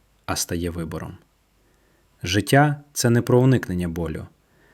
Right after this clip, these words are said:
Це про здатність лишатися відкритим, навіть коли боляче. Бо саме там, у моменті вразливості, ми вперше відчуваємо справжню силу.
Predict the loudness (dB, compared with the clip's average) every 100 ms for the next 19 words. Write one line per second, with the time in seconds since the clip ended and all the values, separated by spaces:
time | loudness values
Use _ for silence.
0 | _ -4 -2 0 0 4 4 4 0 -2
1 | -2 -2 -2 -2 -2 -4 -2 0 2 0
2 | -6 -12 _ -6 -2 2 0 -2 -6 -4
3 | -4 -6 -8 -8 -10 -12 -18 _ _ _
4 | _ _ _ _ -4 -2 2 4 4 2
5 | -2 -4 -8 _ _ -2 0 2 2 2
6 | 0 0 0 2 2 2 -2 -8 -10 _
7 | _ _ -6 -6 2 2 2 0 -2 -4
8 | -2 0 0 -2 -4 -4 -4 -4 -6 -6
9 | -8 -8 -10